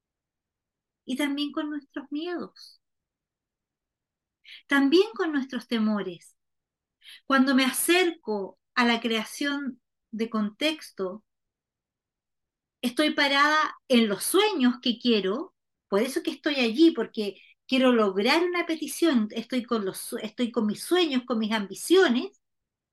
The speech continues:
pero oí más bien, y también, dado que los seres humanos somos complejos y, y, y tenemos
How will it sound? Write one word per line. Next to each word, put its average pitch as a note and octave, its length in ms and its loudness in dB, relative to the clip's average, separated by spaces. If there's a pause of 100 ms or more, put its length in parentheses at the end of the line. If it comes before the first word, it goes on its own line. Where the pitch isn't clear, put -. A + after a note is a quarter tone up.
(1000)
pero F4 520 2 (1800)
oí A3 600 4
más G3+ 260 -6
bien, F#3+ 400 -6 (140)
y E4 420 2 (500)
también, D#4 720 4 (520)
dado A#3 400 0
que A3+ 260 0
los G#3 180 -8
seres A#3 220 0
humanos A#3+ 380 2
somos G#3+ 260 -6
complejos A#3+ 640 -2
y, G#3+ 220 -4
y, G#3 320 -12 (240)
y A#3+ 140 -6
tenemos C4+ 520 0